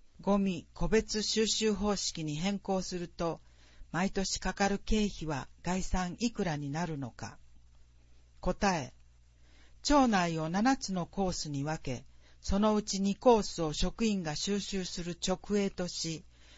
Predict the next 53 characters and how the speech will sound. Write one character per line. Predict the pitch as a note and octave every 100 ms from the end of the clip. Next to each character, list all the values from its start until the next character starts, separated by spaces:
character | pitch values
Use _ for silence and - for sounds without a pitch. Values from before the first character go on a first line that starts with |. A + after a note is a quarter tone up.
| - -
残 | F3 - A#3+
り | A3+ A3
の | G#3
五 | F#3 G3
コ | - A3+
ー | F#3+
ス | - D3+
や | D3+ D3 - - D#3
瓶、 | G#3 G3 C3+ - - -
有 | G#3+ A3+
害 | A3 A3
ゴ | G3 G#3+
ミ | G3+
の | D#3+ C#3
一 | - A#3
部 | G#3 F3+
は | C#3
委 | C#3
託 | E3 D#3 -
し | -
て | -
い | C#3+ B2+
る。 | B2 C3+ - - - - - - - - -
現 | G#3 G#3 E3+
在 | D#3+ D3 C#3
従 | A3 A3
事 | E3 D#3
す | - D3+
る | D3
職 | - - G#3+
員 | G3 E3+
は | D3+ C#3+
十 | F3 G3+
六 | G3+ - F3
名 | D3+ C#3
で、 | B2+ B2 - - - - -
収 | - G#3 G#3
集 | - G3
に | F#3+ F#3
使 | - F#3 F3+
う | E3
車 | - E3+
両 | F#3+ F#3+
は | F3+ E3+
十 | G3+ A3
一 | G#3+ G3
台 | E3+ D#3
と | - F#3+
な | F3
っ | D#3
て | - C#3
い | B2+
る。 | C3